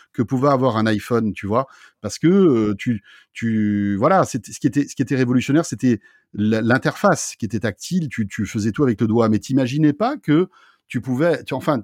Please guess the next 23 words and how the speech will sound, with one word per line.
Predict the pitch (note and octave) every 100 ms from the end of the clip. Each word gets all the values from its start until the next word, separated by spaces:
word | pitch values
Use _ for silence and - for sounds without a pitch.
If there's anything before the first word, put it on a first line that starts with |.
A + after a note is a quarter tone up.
| -
que, | C3
qu'on | G#2 B2
allait | B2 A#2+
avoir, | A#2+ G3 C3+ A2
euh, | G2 - _ _ F2+
cinquante | - E3+ E3 D#3+
applis | B2 G3
sur | E3+ C3
son | B2
téléphone. | G2+ B2 E3+ A3+ G3 G#2 _ _ -
Et |
je | D3
pense | A#3 A#3+
que | F#3+
c'est | - E3+
pareil | G3+ F#3 F#3+ C#3+
avec | B2+ A#2
le, | A2+ A2 G#2
le, | G2+ G2+
le, | G2+ G2+
le | G2+ G#2+
Vision | C3+ B2+ A#2
Pro. | - C#3 F3